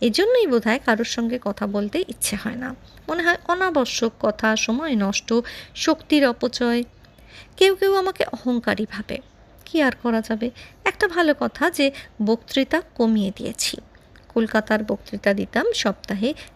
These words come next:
তিন চারটে, পাটনায় এসে মাসে তিন চারটে। ধীরাসানন্দ মহারাজের চ্যালেঞ্জ গ্রহণ করেছিলাম। নিজেকে পরীক্ষা করতে চেয়েছিলাম,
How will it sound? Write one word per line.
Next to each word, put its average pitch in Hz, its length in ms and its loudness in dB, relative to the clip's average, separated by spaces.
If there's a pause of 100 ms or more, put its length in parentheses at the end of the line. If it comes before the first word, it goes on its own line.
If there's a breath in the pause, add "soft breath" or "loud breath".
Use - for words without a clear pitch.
তিন 254 200 4
চারটে, 247 480 -2 (420 loud breath)
পাটনায় 294 600 2
এসে 277 460 0
মাসে 240 500 -2 (100)
তিন 240 200 2
চারটে। 247 480 -4 (500 loud breath)
ধীরাসানন্দ 302 960 2
মহারাজের 214 680 0
চ্যালেঞ্জ 226 640 0
গ্রহণ 196 420 -2
করেছিলাম। 202 680 -4 (360 loud breath)
নিজেকে 311 340 6
পরীক্ষা 320 420 2
করতে 302 340 -2
চেয়েছিলাম, 208 680 0